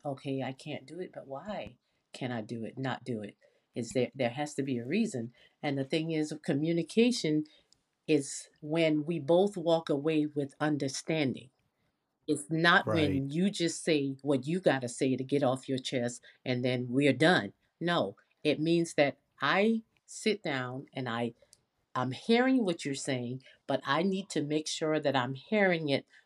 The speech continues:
Speaker 1: the way you're giving it. Okay?
Speaker 2: Right, exactly.
Speaker 1: <laughs> And that's
Speaker 2: Yes.
Speaker 1: a big, big, big problem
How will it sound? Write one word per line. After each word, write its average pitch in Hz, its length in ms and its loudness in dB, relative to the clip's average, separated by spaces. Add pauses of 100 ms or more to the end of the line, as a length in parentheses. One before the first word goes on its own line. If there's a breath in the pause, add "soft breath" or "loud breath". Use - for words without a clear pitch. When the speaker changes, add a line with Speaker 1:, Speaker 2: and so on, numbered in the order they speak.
(120)
Speaker 1:
the 139 80 4
way 143 460 4 (160)
you're 143 280 0
giving 131 440 0
it. - 300 -14 (360)
Okay? 160 380 0
Speaker 2:
Right, 95 400 -2
exactly. 101 800 -4
Speaker 1:
<laughs> - 60 -20
And 156 220 6
that's 185 360 4
Speaker 2:
Yes. - 20 -2
Speaker 1:
a 131 160 2 (240)
big, 147 380 4 (240)
big, 139 320 0 (100)
big 131 320 -2
problem 123 420 -4